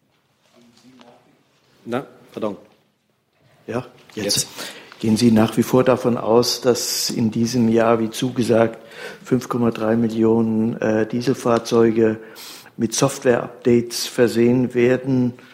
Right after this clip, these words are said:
Speaker 2: Und wenn nicht, ähm, ist das ein Grund für irgendwelche Sanktionen,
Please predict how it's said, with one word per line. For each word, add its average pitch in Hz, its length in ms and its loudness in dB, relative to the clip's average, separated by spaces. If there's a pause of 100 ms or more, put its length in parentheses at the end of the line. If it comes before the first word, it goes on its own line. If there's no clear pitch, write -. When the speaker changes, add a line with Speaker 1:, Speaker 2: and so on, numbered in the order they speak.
(480)
Speaker 2:
Und 120 380 0
wenn 120 320 4
nicht, - 600 -4
ähm, 113 600 2
ist - 260 -6
das 123 240 -2
ein 123 160 0
Grund 123 380 -2
für 120 160 0
irgendwelche 120 640 -2
Sanktionen, 123 960 -2